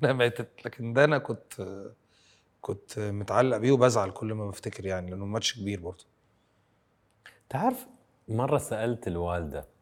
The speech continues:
Speaker 2: على نفس النقطة.
Speaker 1: مم.
Speaker 2: قلت لها: "ليش يوم الناس يموتون
Speaker 1: مم.
Speaker 2: فجأة الغبط والزعل والح-، الشحنة ضدهم
Speaker 1: مم.
Speaker 2: تختفي؟"
Speaker 1: عندي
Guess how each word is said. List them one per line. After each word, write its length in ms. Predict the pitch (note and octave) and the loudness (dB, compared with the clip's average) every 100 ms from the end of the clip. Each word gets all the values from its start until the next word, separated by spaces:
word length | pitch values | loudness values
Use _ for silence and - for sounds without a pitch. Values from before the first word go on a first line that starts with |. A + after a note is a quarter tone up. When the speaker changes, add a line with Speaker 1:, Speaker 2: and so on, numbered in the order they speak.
| - | -10
Speaker 2:
على 160 | E2 F2+ | -8 -6
نفس 280 | B2 - | -8 -10
النقطة. 400 | D#2 D2+ - - | -12 -12 -14 -12
Speaker 1:
مم. 340 | A2 A2 G2+ G2 _ _ _ _ _ _ _ _ _ _ _ _ F2 F2+ | -10 -8 -10 -14 _ _ _ _ _ _ _ _ _ _ _ _ -10 -2
Speaker 2:
قلت 220 | D#3 D3+ | -2 -4
لها: 500 | D#3 D3 D#3 D3+ D3 - | -8 -6 -6 -8 -10 -12
"ليش 500 | A#2 A2+ A#3 C4+ - | -10 -4 -4 -4 -4
يوم 180 | A#2+ G#2 | -4 -2
الناس 460 | F#2 F2+ B2+ A2+ - | -4 -4 -6 -6 -6
يموتون 800 | F2 D#2+ D#2+ - A2+ A2 B2+ B2 _ _ _ - | -6 -6 -8 -6 -4 -4 -6 -10 _ _ _ -18
Speaker 1:
مم. 240 | G#2 G2 G2 _ _ | -16 -14 -16 _ _
Speaker 2:
فجأة 960 | - - D#3+ C3+ A#2+ A#2 D3 E3 F3 C#3+ A2+ _ _ | -8 2 2 2 -2 -2 0 0 0 -6 -14 _ _
الغبط 800 | G#2 F#2+ F2 G2 A#2+ - _ - _ F#2 | -4 -2 0 0 -2 -6 _ -20 _ -8
والزعل 920 | E2+ E2 D#2 E2+ A2 G2+ G2 E2 D2 - _ _ _ _ _ _ _ _ _ _ E2+ | -6 -6 -8 -10 -10 -8 -10 -10 -12 -20 _ _ _ _ _ _ _ _ _ _ -8
والح-، 380 | E2 - - - _ - | -8 -12 -18 -20 _ -20
الشحنة 580 | - - C#3+ - A2+ | -12 -6 -4 -2 -2
ضدهم 420 | F2 A2 G#2+ F#2+ A#2 | -2 -2 -2 -4 -4
Speaker 1:
مم. 200 | A2+ G2+ - - | -4 -8 -16 -18
Speaker 2:
تختفي؟" 500 | - - C3+ G#2 E2+ _ _ _ _ _ - | -14 -10 -10 -10 -14 _ _ _ _ _ -6
Speaker 1:
عندي 440 | A#2+ C3 A#2+ A2+ | -2 -2 -2 -2